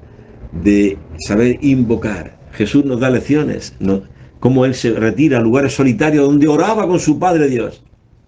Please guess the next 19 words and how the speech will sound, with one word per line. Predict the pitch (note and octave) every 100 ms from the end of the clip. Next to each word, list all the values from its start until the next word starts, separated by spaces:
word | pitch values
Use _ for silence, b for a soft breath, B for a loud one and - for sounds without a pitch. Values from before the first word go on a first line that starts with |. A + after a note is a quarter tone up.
| _ _ _ _ _ _ - - b b b b
Y | B2+
antes | D#3+ D#3+
de | D3+
las | C3+
comidas, | - D3+ E3+ C#3 -
ora, | E3 G#3 - - _ _ _ _ -
¿eh? | A#2 F#3+ - b b b b
Te | -
sientas | A2+ D#3 C#3+ D#3
a |
comer, | C3+ E3 F#3+ F#3 - - -
a | C3
merendar | D3+ D3+ D3+ F#3+ F#3+ - - - - - - -
con | C3
tu | B2
esposa, | C#3+ - F3+ F3 D#3+
tus | C#3+ E3+
hijos, | F#3+ F3+ E3+
ora. | G3+ A3+ F3 -